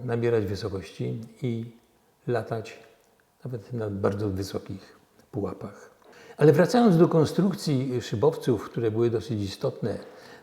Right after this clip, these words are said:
dla, e, szybowcowych zakładów doświadczalnych w Bielsku-Białej, warto szerzej powiedzieć o takich szybowcach jak jaskółka z wczesnych lat pięćdziesiątych,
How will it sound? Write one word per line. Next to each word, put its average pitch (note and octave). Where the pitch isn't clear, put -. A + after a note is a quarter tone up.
dla, G#2+
e, G#2+
szybowcowych A#2
zakładów G#2+
doświadczalnych G2+
w F#2
Bielsku-Białej, F#2
warto G#2+
szerzej A2
powiedzieć G2+
o -
takich -
szybowcach G#2+
jak A2
jaskółka G#2
z -
wczesnych C3+
lat A#2+
pięćdziesiątych, A2